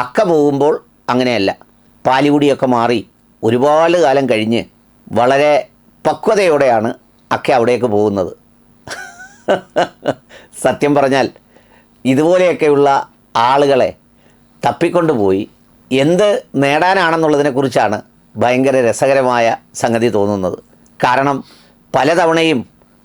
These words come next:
അധികാരഗർഭം ധരിച്ച് സ്ഥാനാർത്ഥിയാവുകയും എന്നാൽ ജനങ്ങളെല്ലാവരും കൂടി ചേർന്ന് ചാവിള്ളയാക്കുകയും ചെയ്ത ഇത്തരം ആളുകൾക്ക് പകരം കൊള്ളാവുന്ന ഒന്നിനെ തപ്പിക്കൊണ്ടു പോകാൻ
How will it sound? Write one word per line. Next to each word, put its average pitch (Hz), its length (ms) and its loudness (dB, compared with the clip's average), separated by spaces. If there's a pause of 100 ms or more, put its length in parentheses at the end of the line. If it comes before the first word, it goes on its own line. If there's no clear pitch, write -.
(160)
അധികാരഗർഭം 165 840 0
ധരിച്ച് 147 300 -2
സ്ഥാനാർത്ഥിയാവുകയും 143 1000 0 (420)
എന്നാൽ 156 300 2 (340)
ജനങ്ങളെല്ലാവരും 175 800 2
കൂടി 160 140 2 (100)
ചേർന്ന് 123 320 0 (400)
ചാവിള്ളയാക്കുകയും 143 1040 0
ചെയ്ത 110 240 0 (840)
ഇത്തരം 165 360 0 (260)
ആളുകൾക്ക് 156 460 0
പകരം 120 260 2 (460)
കൊള്ളാവുന്ന 170 580 2
ഒന്നിനെ 147 260 0 (420)
തപ്പിക്കൊണ്ടു 143 540 -2
പോകാൻ 120 280 2